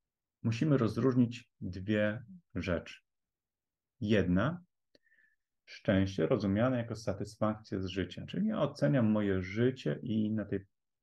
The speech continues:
i analizuję różne rzeczy, które mi się przytrafiają i na tej podstawie oceniam, czy moje życie jest dobre, czy nie i czy jestem z niego zadowolony, czy nie. Druga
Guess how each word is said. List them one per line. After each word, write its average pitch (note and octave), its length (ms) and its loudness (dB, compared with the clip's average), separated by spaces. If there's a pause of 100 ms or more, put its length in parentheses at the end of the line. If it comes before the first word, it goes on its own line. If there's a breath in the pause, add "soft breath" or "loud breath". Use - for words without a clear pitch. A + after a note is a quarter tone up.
(400)
i G2+ 180 0 (180)
analizuję A#2 600 4
różne G2+ 300 -2
rzeczy, G#2+ 200 -4
które G2 180 -2
mi G2 80 0
się G2 100 -8
przytrafiają F3+ 680 -4
i D3+ 120 -2
na D3 120 6
tej C#3+ 120 0
podstawie B2 500 0
oceniam, G#2+ 460 0 (120)
czy - 120 -6
moje G2 180 2
życie F#2 220 -4
jest F2+ 160 -2
dobre, F2+ 300 0
czy - 180 -6
nie F#3+ 240 0
i A2+ 80 -4
czy B2 120 -2
jestem A2 280 0
z F#2+ 60 -4
niego F#2+ 200 0
zadowolony, F2 540 0
czy - 160 -8
nie. F#2 140 -6 (1200 loud breath)
Druga G#2 600 4